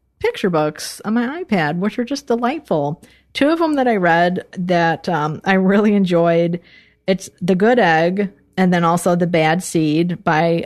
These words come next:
Jory John and Pete Oswald. The Good Egg was the first that I came across,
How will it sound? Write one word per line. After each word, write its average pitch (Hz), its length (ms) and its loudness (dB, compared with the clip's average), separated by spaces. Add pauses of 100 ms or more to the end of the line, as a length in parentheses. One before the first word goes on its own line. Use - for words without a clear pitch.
(140)
Jory 185 360 0
John 156 520 0
and 170 180 -2
Pete - 320 -4
Oswald. 170 760 -6 (460)
The 214 180 0
Good 339 200 -2
Egg 214 240 0
was 180 160 0
the 160 100 -2
first 175 320 0
that 190 100 -2
I 196 80 -2
came 202 220 -4
across, 190 600 -4